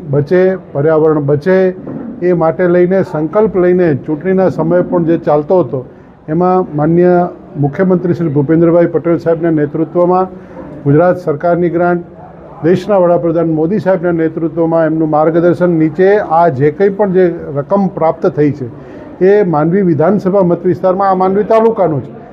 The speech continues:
આવનારા દિવસોમાં મુન્દ્રા તાલુકાના પણ આ જ પ્રકારે ડેમોના કામો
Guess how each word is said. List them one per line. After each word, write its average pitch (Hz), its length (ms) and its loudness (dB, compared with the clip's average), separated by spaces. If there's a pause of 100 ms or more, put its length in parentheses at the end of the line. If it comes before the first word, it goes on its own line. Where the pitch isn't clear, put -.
(180)
આવનારા 185 340 2
દિવસોમાં 185 500 0
મુન્દ્રા 165 380 2
તાલુકાના 208 580 0
પણ 233 220 -2
આ 190 220 0
જ 190 60 -2
પ્રકારે 196 480 0
ડેમોના 175 380 0
કામો 139 360 -6